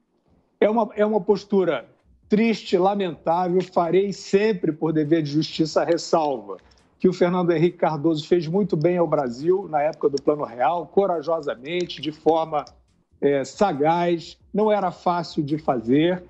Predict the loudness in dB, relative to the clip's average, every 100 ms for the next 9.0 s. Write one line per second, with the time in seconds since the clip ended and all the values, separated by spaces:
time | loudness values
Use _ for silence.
0 | _ _ _ 0 4 2 2 -2 -2 -2
1 | 0 0 0 -2 0 0 -2 -8 -8 -10
2 | -18 -6 -2 0 -2 0 2 2 2 2
3 | 0 -2 -2 0 0 0 0 2 2 0
4 | -4 -14 _ -2 0 0 0 0 2 0
5 | -2 -6 -14 _ _ _ _ -2 2 2
6 | 0 0 2 2 2 0 0 2 2 0
7 | -4 -2 0 0 0 0 2 0 0 -2
8 | 0 0 0 -4 -10 -10 -12 -14 -20